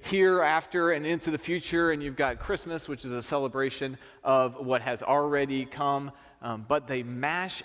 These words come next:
up perfectly together in our scripture verse for today. "The kingdom of the world has become the kingdom of our Lord and of his Messiah, and he will reign forever and ever."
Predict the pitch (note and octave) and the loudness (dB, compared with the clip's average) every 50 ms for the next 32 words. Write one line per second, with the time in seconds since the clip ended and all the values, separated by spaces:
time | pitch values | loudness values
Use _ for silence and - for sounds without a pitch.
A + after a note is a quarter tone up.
0 | - - C#3 C3+ C#3 C#3+ C3+ - - - - - - F3+ - F3 E3 C#3 C#3 C#3+ | -4 0 2 4 4 2 0 -6 -14 -20 -10 -4 -4 -2 -2 -2 -6 -4 -2 -2
1 | D3 C#3 - - C#3 B2 B2+ A#2 A2 G2+ F#2 F2 F#2+ G2 - - _ _ _ _ | -2 -2 -4 -6 -6 -4 -2 -2 -2 -4 -8 -10 -10 -14 -18 -20 _ _ _ _
2 | _ _ _ _ _ _ _ - C#3+ D3 C#3+ C3 C3 E3+ - - D3 C3+ - - | _ _ _ _ _ _ _ -6 -4 -4 -2 -2 -2 -4 -2 -4 -4 -4 -4 -6
3 | B2+ G#2+ A2+ A2+ A2 G#2+ G2+ - - - - - _ _ _ _ _ _ - - | -6 -4 -2 -2 -2 -2 -4 -6 -8 -10 -12 -14 _ _ _ _ _ _ -8 -6
4 | C3 A#2+ - C3+ A2+ B2 A#2 A2 G#2+ G#2 G#2 G#2 G#2 F#2 G2+ G2+ - - - D3 | -6 -6 -6 -6 -2 0 2 2 2 0 -2 -4 -6 -8 -8 -10 -10 -8 -6 -6
5 | D3+ D3 D#3 D3+ D3 D3 - B2+ B2+ B2+ B2 B2 A#2 A2+ B2+ C3 C3+ C3+ C3+ B2 | -4 -2 -2 -2 -2 -2 -2 -2 -4 -2 -4 -6 -4 -2 -2 0 0 0 0 -2
6 | A#2 A#2 B2+ B2+ C3 B2 A#2 B2+ D3 C3+ - B2 D3 C#3 B2 G#2+ G#2 G2+ G2+ G#2 | -4 -4 -4 -4 -4 -4 -6 -8 -8 -8 -8 -6 -4 -4 -4 -4 -6 -10 -14 -16
7 | G2+ - _ _ _ _ _ _ - A2 - - - C#3+ D3 D3+ D#3 D3 D3 C#3 | -16 -20 _ _ _ _ _ _ -8 -8 -6 -4 -6 -4 -2 -2 -2 -2 0 0
8 | C3 B2+ B2+ C3 B2+ A#2+ A#2 A#2+ A#2+ A#2+ A#2+ A#2 A#2 A2+ G#2+ G#2+ A#2 B2 A#2 B2+ | 0 2 2 0 0 0 -2 -2 0 0 0 0 0 -2 -4 -4 -4 -4 -4 -4
9 | C3 A#2+ C3 C3 A#2 - - A#2 A2 A2 G#2+ G#2+ G#2+ F#2+ E2 G2+ G2 G#2 A#2+ B2+ | -6 -6 -6 -8 -8 -4 -2 -2 0 0 -2 -4 -6 -6 -6 -6 -8 -8 -8 -6
10 | C3 C3 C3+ C3 A#2+ G#2+ G#2+ G#2 A2 A#2 A#2 A#2+ A#2+ A#2+ A#2+ A#2+ A#2 - - - | -6 -6 -4 -6 -6 -8 -8 -8 -6 -6 -6 -6 -6 -8 -8 -10 -12 -16 -20 -20
11 | _ _ _ - A2+ G#2+ - - B2 B2 A#2 B2+ B2 A#2+ A#2 A#2 - - _ _ | _ _ _ -8 -6 -4 -2 -2 -2 -2 -2 -4 -4 -4 -4 -8 -12 -18 _ _
12 | _ _ - G#2+ G#2+ F2+ - - - A2 B2 G#2+ F#2+ F#2 F2 E2+ E2+ | _ _ -10 -8 -8 -10 -12 -10 -8 -6 -6 -6 -8 -10 -12 -12 -12